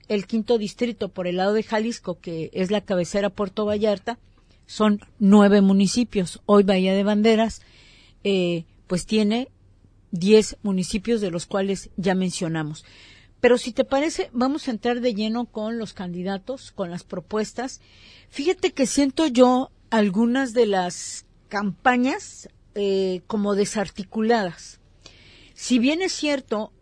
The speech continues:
el calor, la fuerza que se le imprimió a las, a, a la elección local, que lo vimos, eh,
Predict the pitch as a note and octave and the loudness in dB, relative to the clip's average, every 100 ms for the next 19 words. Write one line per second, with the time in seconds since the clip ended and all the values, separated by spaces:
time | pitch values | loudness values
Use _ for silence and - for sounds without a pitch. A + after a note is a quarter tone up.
0 | _ G#3 F#3+ - G3+ G#3+ B3 B3+ B3 - | _ -4 -4 -4 0 2 2 2 -2 -10
1 | _ _ _ F#3+ F#3 F#3 G#3+ B3+ A#3+ - | _ _ _ -8 -8 -4 2 2 2 0
2 | G3+ G#3 _ _ _ _ G3+ G3 A3 G3+ | -6 -6 _ _ _ _ -4 -2 -2 0
3 | G3+ F#3+ G#3+ G#3 G#3 A#3+ B3+ A#3 _ - | 0 0 0 0 2 2 0 -2 _ -6
4 | G3+ F#3+ F#3 F3+ F3 - - - F#3+ F3+ | -4 -2 -2 -2 -6 -14 -14 -6 -4 -4
5 | F3 F3 - F#3 F3+ F3 F3 F#3+ F#3+ - | -6 -10 -12 -12 -8 -6 -4 -4 -4 -2
6 | B3 B3+ B3 - A#3 C#4+ F#4+ _ _ _ | 0 2 0 2 0 0 -8 _ _ _
7 | _ _ F#3+ F3+ F#3 B3+ A#3 C4 - _ | _ _ -4 -2 0 0 -2 -4 -12 _
8 | _ _ _ _ _ _ _ _ _ _ | _ _ _ _ _ _ _ _ _ _
9 | _ _ _ _ _ _ _ - A3+ A3 | _ _ _ _ _ _ _ -4 0 2
10 | G#3+ G#3 G3+ | 2 0 -2